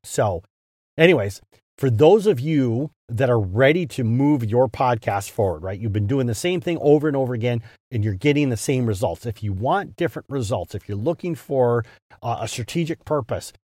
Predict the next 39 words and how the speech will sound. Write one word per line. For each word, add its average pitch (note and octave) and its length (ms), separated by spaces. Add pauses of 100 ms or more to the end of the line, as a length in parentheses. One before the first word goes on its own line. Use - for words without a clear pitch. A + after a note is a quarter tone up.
(200)
for E3 440
your C3+ 280
podcast B2 600
to B2 100
be A2+ 240
able E3+ 180
to C#3 160
really C#3+ 500
not B2+ 220
only C3+ 180
hold C3 260
yourself A#2+ 360
accountable, D3+ 640 (360)
but A2+ 100
to - 80
actually D#3+ 380
have C3+ 240
real C3 400
metrics, - 580 (140)
metrics D#3+ 500
that F3 160
are D#3+ 140
important D3 680
to F3 180
you C3+ 760 (880)
as A#2+ 160
far D3+ 220
as A2+ 80
your B2 100
podcast C#3+ 560
goes, F2+ 220
as G#2 100
far D3+ 200
as A2+ 120
the C#3+ 160
impact C#3 400
on A#2+ 100
your A#2 120
business B2+ 540